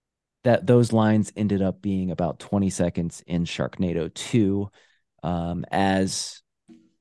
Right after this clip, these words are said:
Ian Zier-, I-, what's his name? Ian, you know, gets into a taxi, and I'm the, I'm the,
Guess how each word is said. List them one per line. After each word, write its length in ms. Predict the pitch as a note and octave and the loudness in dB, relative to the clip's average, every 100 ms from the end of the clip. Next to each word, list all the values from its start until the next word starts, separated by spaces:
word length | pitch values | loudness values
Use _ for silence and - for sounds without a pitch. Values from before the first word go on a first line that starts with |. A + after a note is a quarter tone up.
| _ _ _ _ _ B2 | _ _ _ _ _ 2
Ian 260 | A#2+ A#2 | 4 4
Zier-, 380 | G#2 G#2 G#2+ C2 - _ _ _ - | 2 0 0 -2 -14 _ _ _ -8
I-, 180 | A2+ - | -8 -4
what's 220 | A2 - | -6 -6
his 120 | E2+ F2+ | -10 -12
name? 180 | - G#2 | -8 -2
Ian, 480 | A2 A2 G2+ G2 | 0 0 0 -2
you 140 | F#2+ A2 | -2 -2
know, 180 | E2+ E2 D2+ | -2 -6 0
gets 240 | C#3 C3 | 2 4
into 180 | C3+ A#2+ | 4 4
a 60 | A2+ | 2
taxi, 840 | A#2+ A#2+ A2+ - F#2+ E2+ E2 D2 - | 2 0 0 -4 -6 -4 -6 -10 -6
and 180 | F#2+ | 0
I'm 240 | G2+ A2+ G#2+ | 2 4 4
the, 320 | G#2 F2+ E2+ - | 2 0 -4 -2
I'm 160 | A2+ | 0
the, 100 | A2 | 0